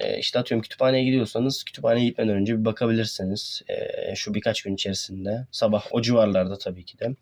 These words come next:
İşte dokuz gibi falan gidebilirsiniz okulunuza. Hmm, yani normal gideceğiniz vakitlerde giderseniz beyin, "Aa, zaten ben bu vakitlerde buraya gelmiştim." gibisinden bir,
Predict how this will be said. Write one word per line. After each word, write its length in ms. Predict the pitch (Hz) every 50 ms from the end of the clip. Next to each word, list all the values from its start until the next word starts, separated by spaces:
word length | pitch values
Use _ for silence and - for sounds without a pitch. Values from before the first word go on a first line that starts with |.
| _
İşte 260 | - - - 104 98
dokuz 320 | 101 104 104 - 110 - 110
gibi 120 | - -
falan 300 | - - 104 104 107 110 127 - - - - - - - - -
gidebilirsiniz 840 | - 120 113 117 110 113 110 110 - - 101 98 104 - - - - -
okulunuza. 580 | - - - 98 90 90 90 90 - 117 127 131 - _ _ _ _ _ _ _ _ _ _ _ _ _ _ _ _ _ _ _ _ _ _ - - _ - - - - - - - - - - _ _ _ _ _ - -
Hmm, 460 | 101 95 92 95 92 101 104 104 107
yani 320 | 107 98 92 90 - - - -
normal 400 | 139 127 123 131 131 123 127 - - - - 127
gideceğiniz 720 | 113 113 110 110 - - - 123 120 117 120 123 120 120
vakitlerde 380 | 113 110 - - 95 92 95
giderseniz 640 | 104 101 110 123 127 127 - - 135 139 139 127 117
beyin, 200 | 120 117 117 107 -
"Aa, 160 | - 110 110
zaten 360 | 110 117 110 110 123 113 113
ben 180 | 110 107 110 110
bu 60 | 110
vakitlerde 480 | 110 107 - - - - 101 101 98 104
buraya 200 | 107 104 101 104
gelmiştim." 640 | 101 104 101 101 107 104 - - - 98 98 95 95
gibisinden 640 | 95 95 95 - - 101 101 101 107 104 104 104
bir, 140 | 101 104 117